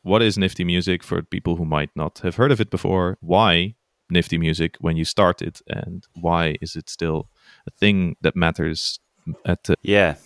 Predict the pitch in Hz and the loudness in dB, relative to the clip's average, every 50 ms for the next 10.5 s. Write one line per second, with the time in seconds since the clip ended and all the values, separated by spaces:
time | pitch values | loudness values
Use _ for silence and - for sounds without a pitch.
0 | _ _ - - 107 107 92 71 - - - - 98 92 101 98 98 98 98 92 | _ _ -8 -4 -2 -2 -2 -4 -6 -6 -4 -2 -2 -2 0 0 0 0 0 0
1 | 85 92 110 120 - 92 73 76 - 95 82 82 92 - - - - 87 85 82 | 2 0 0 2 2 0 -2 0 0 -2 -2 -2 -2 -6 -10 -8 -6 -4 -2 -2
2 | 87 87 90 - 117 110 95 58 - - 95 90 78 - 92 92 90 87 90 90 | 0 -2 -2 -2 -2 -2 -4 -4 -4 -2 0 0 0 0 0 2 2 4 4 2
3 | 95 - _ _ - - 110 117 107 - - 135 127 - - 117 90 95 98 107 | 2 0 _ _ -14 -8 -4 -4 -2 2 4 2 2 4 2 2 2 2 2 0
4 | 104 107 113 110 98 98 101 - - - - - _ _ _ _ _ - - 101 | 2 4 4 4 4 2 0 0 0 -6 -16 -16 _ _ _ _ _ -2 -2 0
5 | 98 95 92 - - - 95 87 85 80 - 78 - - - 87 80 71 69 71 | 0 0 -2 -4 -4 -4 -2 -2 -2 -2 -4 -6 -6 -2 0 2 2 2 0 -2
6 | 65 - - 73 65 - _ _ - 76 - 85 78 73 - - - - 85 78 | -4 -4 -6 -8 -8 -10 _ _ -10 -10 -6 -6 -8 -6 -8 -10 -10 -10 -8 -6
7 | - - 95 87 82 82 78 85 85 80 - - - - - _ _ _ _ _ | -2 0 2 4 4 2 2 2 2 2 2 0 -4 -6 -6 _ _ _ _ _
8 | _ _ _ _ - - 78 78 76 76 76 78 78 76 76 _ _ _ _ _ | _ _ _ _ -6 -4 -2 -2 -2 -2 -2 -4 -6 -8 -8 _ _ _ _ _
9 | _ _ _ - 85 85 82 87 101 110 - - - 98 - 87 95 - 95 - | _ _ _ -2 -2 -2 -2 0 0 0 0 0 -2 -2 0 0 0 -2 -4 -2
10 | - - 85 82 80 - - - - | 0 2 2 2 0 -2 -6 -10 -10